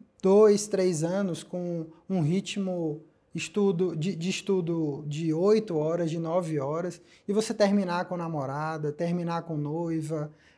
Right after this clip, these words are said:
é, perder eventos importantes da sua família, como, enfim, casamento do irmão. Lógico que eu falo isso pra um planejamento de longo prazo. Se a prova for amanhã, não importa o que vai acontecer.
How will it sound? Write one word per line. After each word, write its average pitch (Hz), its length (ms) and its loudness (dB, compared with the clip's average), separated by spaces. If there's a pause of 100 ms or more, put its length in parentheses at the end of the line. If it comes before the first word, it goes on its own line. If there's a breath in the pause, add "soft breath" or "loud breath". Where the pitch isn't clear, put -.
é, 165 680 4 (420)
perder 202 1040 6
eventos 208 480 2
importantes 220 840 4
da 180 140 6
sua 180 140 0
família, 160 680 -2
como, 165 500 -4 (340 soft breath)
enfim, 175 320 -4
casamento 185 540 4
do 196 100 0
irmão. 151 600 -2 (320 soft breath)
Lógico 190 380 8
que 190 100 2
eu 185 80 4
falo 196 360 4
isso 214 260 2
pra 190 280 0
um 214 220 0 (480)
planejamento 208 680 6
de 208 100 6
longo 226 240 6
prazo. 156 540 6 (340 soft breath)
Se - 160 6
a 190 100 12
prova 214 340 10
for 240 160 8
amanhã, 208 640 8
não 202 100 4
importa 220 500 6
o 247 40 -4
que 294 60 -4
vai 262 160 6
acontecer. 349 640 0